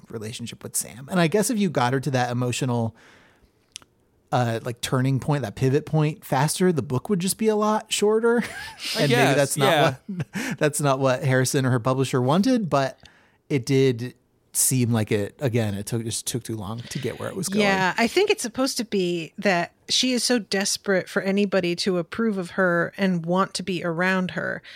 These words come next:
Speaker 3: that she's willing to overlook a lot.
Speaker 1: Yeah,
Speaker 3: And
Speaker 1: yeah,
Speaker 3: it's just
Speaker 1: that's
Speaker 3: her
Speaker 1: fair.
Speaker 3: doing that yet again with Sophie. And eventually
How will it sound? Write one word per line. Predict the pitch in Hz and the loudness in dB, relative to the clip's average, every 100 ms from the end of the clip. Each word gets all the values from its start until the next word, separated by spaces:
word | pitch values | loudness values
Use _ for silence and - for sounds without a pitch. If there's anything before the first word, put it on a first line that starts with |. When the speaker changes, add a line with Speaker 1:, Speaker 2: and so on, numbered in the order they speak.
| - - | -20 -2
Speaker 3:
that | 208 | 0
she's | 247 196 | 2 0
willing | 240 247 | 0 0
to | 233 - | 0 2
overlook | 208 202 190 170 175 | 2 2 0 0 -4
a | 147 | -6
lot. | 151 - 139 101 _ _ _ _ | -8 -4 -4 -6 _ _ _ _
Speaker 1:
Yeah, | 175 185 | 2 4
Speaker 3:
And | 196 185 | 4 4
Speaker 1:
yeah, | 143 | 2
Speaker 3:
it's | 208 - | 2 0
just | - 160 | 2 2
Speaker 1:
that's | - | 4
Speaker 3:
her | 226 | 2
Speaker 1:
fair. | |
Speaker 3:
doing | 196 208 202 190 | 2 2 2 2
that | 175 170 | 0 0
yet | 175 190 | 2 2
again | 185 170 175 165 160 - | 2 0 0 0 -4 -6
with | 180 | -6
Sophie. | - 180 165 - 156 151 156 _ - | -2 -2 -2 -4 -6 -6 -10 _ -2
And | 196 175 165 - - - - - | 0 0 -4 -8 -18 -20 -20 -4
eventually | 208 190 226 226 - 196 180 165 170 - | -2 2 2 2 2 0 0 -4 -6 -12